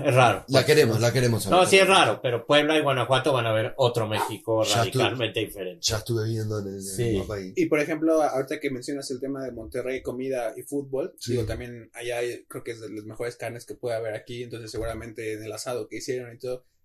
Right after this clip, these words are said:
Speaker 3: pues ustedes como buenos conocedores de, de, de carne, eh, a la, a la banda que no sabe, que quiere saber, comprar un, un buen fileto, como lo llamen,
Speaker 2: Sí.
Speaker 3: ¿qué, qué le puede recomendar a la gente?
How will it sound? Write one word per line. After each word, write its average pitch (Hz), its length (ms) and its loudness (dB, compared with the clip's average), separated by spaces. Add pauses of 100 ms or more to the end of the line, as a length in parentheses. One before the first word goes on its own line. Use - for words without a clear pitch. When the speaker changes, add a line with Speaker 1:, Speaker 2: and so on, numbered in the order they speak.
Speaker 3:
pues 120 120 -8
ustedes 131 260 -4
como 120 260 -8
buenos 123 280 -6
conocedores 117 640 -4
de, 110 400 -6
de, 110 220 -8
de 123 180 -8
carne, 127 460 -8 (260)
eh, - 320 -10
a - 60 -6
la, 127 80 -2
a 139 120 -2
la 151 60 4
banda 208 240 0
que 165 100 -2
no 156 120 0
sabe, 151 260 -2
que 135 80 -16
quiere 156 160 0
saber, 127 440 -4
comprar 135 380 -2
un, 139 220 -4
un 139 140 -8
buen 131 560 -6 (140)
fileto, 135 500 -2
como 127 160 -6
lo 120 80 -6
llamen, 131 320 -4
Speaker 2:
Sí. 107 140 -4 (140)
Speaker 3:
¿qué, 156 140 0
qué 160 100 0 (120)
le 165 120 0
puede 165 200 -2
recomendar 131 420 -4
a 120 60 -2
la 123 80 -4
gente? - 420 -10